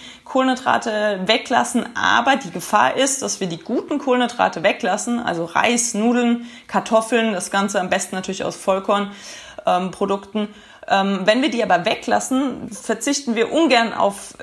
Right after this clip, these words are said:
Zucker. Also die meisten lassen die guten Kohlenhydrate weg und essen da, dafür dann Süßigkeiten und das ist nicht die Idee dahinter. Also dann wirklich,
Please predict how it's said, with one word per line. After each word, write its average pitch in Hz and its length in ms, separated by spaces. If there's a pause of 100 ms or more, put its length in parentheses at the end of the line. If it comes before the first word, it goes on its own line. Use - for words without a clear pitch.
(160)
Zucker. - 420 (160)
Also 196 260
die 202 80
meisten 262 520
lassen 226 280
die 196 120
guten 330 320
Kohlenhydrate 202 640
weg - 200 (140)
und 214 180
essen 226 300
da, 208 200 (140)
dafür 208 260
dann 202 200
Süßigkeiten 220 640
und 208 140
das 233 100
ist 233 160
nicht 240 220
die 170 120
Idee 170 280
dahinter. 165 440
Also 190 300 (360)
dann 233 240
wirklich, 240 500